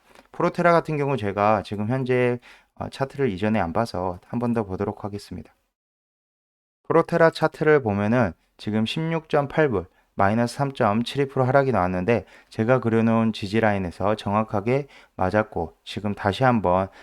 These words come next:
상승 흐름으로 가지 않을까라고 생각이 되는데 이 지지 라인이 무너지게 된다면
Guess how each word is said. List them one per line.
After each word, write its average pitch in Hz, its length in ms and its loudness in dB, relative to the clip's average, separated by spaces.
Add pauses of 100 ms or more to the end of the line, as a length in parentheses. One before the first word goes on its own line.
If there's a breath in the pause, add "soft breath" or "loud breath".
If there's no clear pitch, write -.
상승 123 460 -2
흐름으로 127 320 2
가지 98 260 -4
않을까라고 101 540 0
생각이 117 340 0
되는데 90 480 -2 (280 loud breath)
이 120 160 2
지지 120 300 -4
라인이 139 280 4
무너지게 110 460 2
된다면 92 580 -2